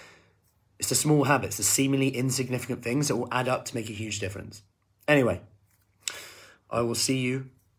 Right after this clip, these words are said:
later. Any questions, as always, let me know.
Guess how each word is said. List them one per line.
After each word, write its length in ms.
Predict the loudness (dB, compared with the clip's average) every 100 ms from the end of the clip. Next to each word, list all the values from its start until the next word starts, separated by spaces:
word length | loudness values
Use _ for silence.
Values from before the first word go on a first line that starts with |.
| _ _ _ _ _ _ _ 8
later. 420 | 8 8 2 0
Any 180 | 4 4
questions, 340 | 8 6 6 6
as 180 | 6 8
always, 240 | 8 6
let 120 | 4
me 80 | 2
know. 220 | 4 2